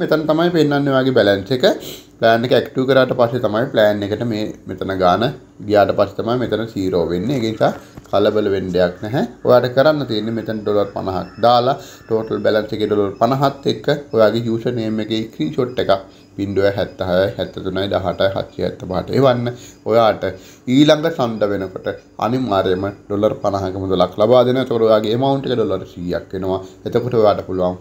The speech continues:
ගිහලා පළවෙනි ප්ලෑන් එක බයි කරන්න. පළවෙනි ප්ලෑන් එක බයි කරාම තමයි ඔයාගේ ඇකවුන්ට් එක ඇක්ටිව් වෙන්නේ.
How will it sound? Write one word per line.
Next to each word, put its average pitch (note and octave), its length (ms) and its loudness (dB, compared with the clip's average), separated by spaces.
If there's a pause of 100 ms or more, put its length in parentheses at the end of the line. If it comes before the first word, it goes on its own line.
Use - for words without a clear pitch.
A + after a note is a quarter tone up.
(140)
ගිහලා F2+ 280 -6
පළවෙනි E2 380 -2
ප්ලෑන් D#2+ 260 -2
එක - 60 -14 (100)
බයි A2+ 180 6
කරන්න. B2+ 300 2
පළවෙනි G#2+ 280 -2
ප්ලෑන් G#2 220 2
එක G#2 60 -2 (100)
බයි A2+ 200 6
කරාම B2 320 4 (200)
තමයි D#3 440 2
ඔයාගේ B2 300 4
ඇකවුන්ට් G#2 420 0
එක - 80 -10
ඇක්ටිව් - 640 -6 (100)
වෙන්නේ. B2 300 0